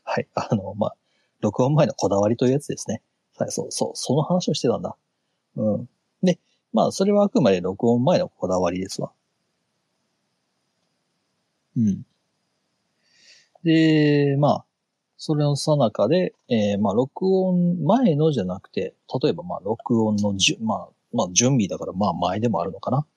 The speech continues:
とか、録音最中ね。うん。例えば、時間を決めてるとかね。丸何時から何時までとかね。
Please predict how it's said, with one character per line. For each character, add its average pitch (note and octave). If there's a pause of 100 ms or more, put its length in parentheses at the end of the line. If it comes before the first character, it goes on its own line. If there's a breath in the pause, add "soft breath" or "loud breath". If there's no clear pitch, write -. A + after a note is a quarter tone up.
(260)
と G2
か、 A2+ (520)
録 A#2
音 C#3
最 F3+
中 -
ね。 A#2+ (400)
う G2
ん。 F2+ (340)
例 C#3
え G#2
ば、 F2 (840)
時 G#2
間 E3
を D#3
決 D#3
め C#3
て C3
る A2+
と -
か -
ね。 G#2 (280)
丸 B2+ (180)
何 A#2+
時 A#2
か F2+
ら F2
何 G2
時 F2+
ま D#2
で -
と -
か -
ね。 C#3